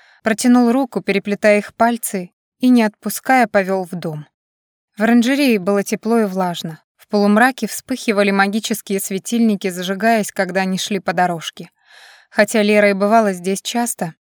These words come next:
не смогла сдержать восхищённый вздох, когда Аджит развёл ветви апельсиновых деревьев.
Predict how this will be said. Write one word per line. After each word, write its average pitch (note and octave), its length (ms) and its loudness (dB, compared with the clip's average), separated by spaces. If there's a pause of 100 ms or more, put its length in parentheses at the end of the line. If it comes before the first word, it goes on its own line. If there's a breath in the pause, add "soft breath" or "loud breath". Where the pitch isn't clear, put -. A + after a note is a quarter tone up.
(160)
не G#3+ 160 2
смогла A#3 440 2
сдержать G#3+ 480 -2
восхищённый G#3 640 -2
вздох, F#3+ 380 -4
когда F#3 340 0
Аджит F#3+ 380 -4
развёл F#3 420 -2
ветви F#3+ 400 -4
апельсиновых F#3 760 -4
деревьев. E3+ 680 -8